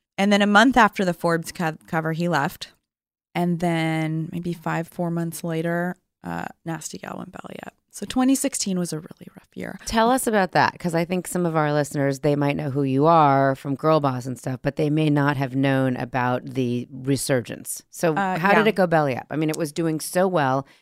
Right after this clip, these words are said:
Speaker 2: You had institutional funding. What the fuck happened?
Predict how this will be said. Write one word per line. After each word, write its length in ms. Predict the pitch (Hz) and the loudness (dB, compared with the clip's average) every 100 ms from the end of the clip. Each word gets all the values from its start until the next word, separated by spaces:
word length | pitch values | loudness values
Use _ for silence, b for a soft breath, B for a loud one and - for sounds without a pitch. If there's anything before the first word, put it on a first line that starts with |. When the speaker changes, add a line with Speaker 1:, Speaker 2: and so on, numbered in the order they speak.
| b | b
Speaker 2:
You 100 | 160 | 0
had 100 | 143 | 2
institutional 640 | 160 170 165 175 160 160 147 | 2 -2 -8 -6 -6 -4 -6
funding. 480 | 151 139 135 139 - _ _ - | -2 -2 0 -2 -4 _ _ -2
What 180 | 165 - | 0 0
the 80 | |
fuck 220 | 160 180 165 | 0 0 2
happened? 360 | 180 185 - | -2 -2 -6